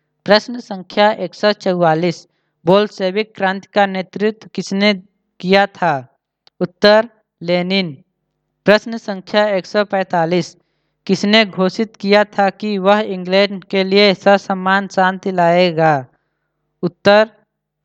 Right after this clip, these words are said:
डिजरायली। प्रश्न संख्या एक सौ छियालीस, निम्न में से किसने रूस में योजना आयोग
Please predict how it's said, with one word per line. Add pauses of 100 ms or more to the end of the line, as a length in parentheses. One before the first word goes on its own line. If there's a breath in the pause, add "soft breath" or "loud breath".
(340)
डिजरायली। (520)
प्रश्न
संख्या
एक
सौ
छियालीस, (920)
निम्न
में
से
किसने
रूस
में
योजना
आयोग